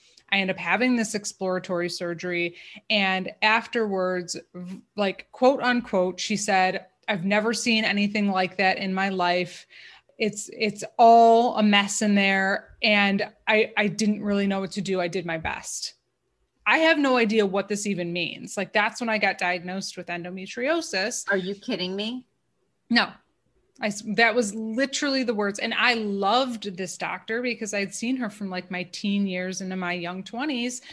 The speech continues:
Speaker 1: and felt very comfortable with her. And I just remember being like, "Okay, like, what?"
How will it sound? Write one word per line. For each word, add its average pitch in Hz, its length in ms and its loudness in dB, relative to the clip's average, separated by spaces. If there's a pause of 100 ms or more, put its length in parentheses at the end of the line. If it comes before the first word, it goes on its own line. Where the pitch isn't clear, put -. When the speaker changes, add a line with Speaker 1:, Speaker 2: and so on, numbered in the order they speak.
(220)
Speaker 1:
and 214 100 -2
felt 214 240 -4
very 285 320 4
comfortable 226 360 -4
with 220 80 -6
her. 226 120 -6
And 214 100 -2
I 214 140 4
just 240 240 -4
remember 220 320 0
being 208 260 0
like, 185 480 -2 (380)
"Okay, 202 1120 0
like, 247 200 2
what?" 220 320 0